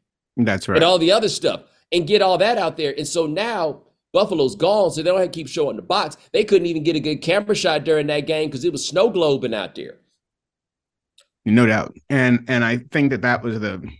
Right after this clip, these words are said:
Speaker 1: the, the other piece of this, which was sort of fascinating to me, was the reaction. And I, I just don't, I mean, obviously this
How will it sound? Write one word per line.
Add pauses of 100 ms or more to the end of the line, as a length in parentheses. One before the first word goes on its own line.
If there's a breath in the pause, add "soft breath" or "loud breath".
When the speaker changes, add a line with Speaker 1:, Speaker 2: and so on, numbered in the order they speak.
(120)
Speaker 1:
the,
the
other
piece
of
this,
which
was
sort
of
fascinating
to
me, (460 loud breath)
was (840)
the
reaction. (1200)
And
I,
I
just
don't,
I
mean,
obviously
this